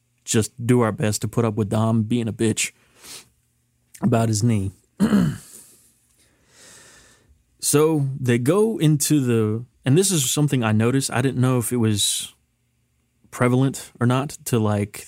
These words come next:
the, uh, a f-, you know, a sign, like an omen, like a fore-, foreshadowing thing. When they're walking into the forest, Hutch takes out his, his, uh, his compass and he looks at it.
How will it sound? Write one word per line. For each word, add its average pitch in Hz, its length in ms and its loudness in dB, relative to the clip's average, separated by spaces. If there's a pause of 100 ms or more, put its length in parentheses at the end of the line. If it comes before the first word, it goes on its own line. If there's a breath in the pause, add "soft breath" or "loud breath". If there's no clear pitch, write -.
the, 104 440 0
uh, 101 360 -4 (680)
a - 40 -6
f-, - 300 -6
you 117 100 0
know, 98 260 0 (400)
a 110 80 0
sign, 110 680 0
like 107 160 -2
an 113 120 -4
omen, 117 320 2
like 104 140 -2
a 107 60 -6
fore-, 110 400 -2
foreshadowing 113 760 0
thing. 127 300 -4 (260 loud breath)
When 117 160 2
they're 113 100 2
walking 117 520 0
into 113 240 -2
the 104 80 -8
forest, 104 500 -2 (360 soft breath)
Hutch - 500 -2
takes 123 260 0
out 123 200 2
his, 117 280 0
his, 107 340 -2
uh, 104 180 -2
his 110 220 -2
compass 113 440 -2
and 113 100 0
he 107 60 2
looks 139 320 2
at 107 160 -2
it. - 160 -8